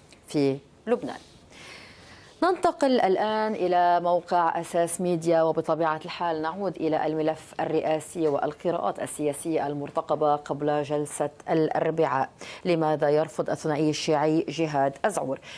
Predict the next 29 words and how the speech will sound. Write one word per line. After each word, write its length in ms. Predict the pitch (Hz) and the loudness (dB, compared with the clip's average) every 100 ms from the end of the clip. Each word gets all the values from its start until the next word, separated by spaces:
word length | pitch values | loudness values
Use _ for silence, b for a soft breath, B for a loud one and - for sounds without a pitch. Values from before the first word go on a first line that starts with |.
| B | B
فكتبت 420 | 240 240 330 202 | 0 2 2 0
الصحفية 580 | 143 - 180 151 175 151 | -4 -6 -6 -2 0 0
ملاك 320 | 143 151 147 | 2 0 -2
عقيل: 420 | 147 165 180 160 | -4 -2 -2 0
"رفض 240 | 160 165 147 | -4 -2 -2
رئيس 300 | 143 156 165 | -2 -4 -6
حزب 220 | 156 143 | -8 -8
القوات 360 | - 151 151 147 | -4 -2 -2 -2
اللبنانية 480 | 143 147 156 147 | -4 -4 -2 0
سمير 400 | 139 151 156 151 | -2 -2 -2 -2
جعجع 520 | 131 156 156 160 165 185 B B - - | -2 -2 0 0 -2 -2 B B -6 -4
اسم 340 | - 139 123 - B B - | -2 -4 -6 -12 B B -2
زياد 500 | 156 180 165 147 139 | -2 0 0 0 0
بارود، 360 | 143 165 190 170 | 0 2 0 0
ومشى 400 | 147 156 147 135 | 0 -2 -4 -2
بعد 240 | 139 143 | 0 -2
فترة 640 | 147 165 151 143 - 160 143 | -4 -4 -2 -2 0 -2 0
تردد 420 | 147 147 143 147 | 0 2 2 0
فيها 380 | - 160 151 143 | -2 -4 0 0
باسم 520 | 147 - - 156 156 - - 208 | 0 -4 -2 -4 -4 -10 -6 -4
أزعور. 360 | 180 127 - - B B B | -4 -6 -12 -14 B B B
باسيل 340 | 226 233 403 | 0 2 2
كان 280 | 381 202 180 | 2 0 0
في 100 | - | -2
البداية 380 | 151 151 160 151 | -4 0 2 2
فضل 440 | - 160 147 139 | 0 -4 0 0
بارود، 400 | 139 139 160 180 | 0 0 0 -2
لكنه 460 | 147 - 147 139 - | -4 -4 -6 -4 0
أيضًا 340 | 160 165 185 | 2 0 -2